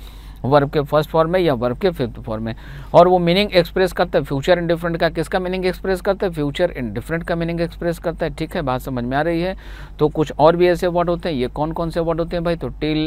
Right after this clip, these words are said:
until, till, until, unless, ये when हो गया, सपोज हो गया,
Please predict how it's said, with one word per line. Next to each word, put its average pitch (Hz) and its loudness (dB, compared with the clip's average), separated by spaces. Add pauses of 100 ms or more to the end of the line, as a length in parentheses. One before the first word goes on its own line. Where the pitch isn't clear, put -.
(120)
until, 131 -2 (680)
till, 151 2 (140)
until, 131 -2 (360)
unless, 143 2 (300)
ये 120 0 (120)
when 143 2
हो 143 2
गया, 147 -2
सपोज 139 -2
हो 139 -2
गया, 143 -2